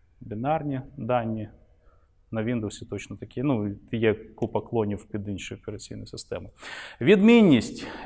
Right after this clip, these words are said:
команди printf від sprintf, те, що ота безпосередньо щось виводить,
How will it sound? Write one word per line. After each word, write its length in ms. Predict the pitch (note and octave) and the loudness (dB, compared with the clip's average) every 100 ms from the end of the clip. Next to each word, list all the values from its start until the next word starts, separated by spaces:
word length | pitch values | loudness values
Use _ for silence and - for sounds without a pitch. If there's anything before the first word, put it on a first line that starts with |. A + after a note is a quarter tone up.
| A#2+ - | -12 -4
команди 460 | C#3+ E3 E3+ C3+ | -2 2 2 0
printf 600 | C3 D3+ C3+ C#3+ B2 - | -2 -4 -2 0 0 -2
від 220 | A#2+ A2 | -6 -6
sprintf, 720 | - D3+ D#3+ - A#2+ - G2+ F2+ - _ - - _ | -2 0 0 -4 -8 -6 -6 -8 -14 _ -20 -20 _
те, 80 | - | -8
що 200 | - - | -6 -2
ота 300 | C3 - E3+ | -2 4 4
безпосередньо 640 | D3+ - B2 - C3+ C#3+ | 4 -2 -2 0 0 0
щось 260 | B2+ C3+ - | -2 -4 -4
виводить, 560 | A2+ G#2 G#2 F#2+ - | -4 0 0 -2 -8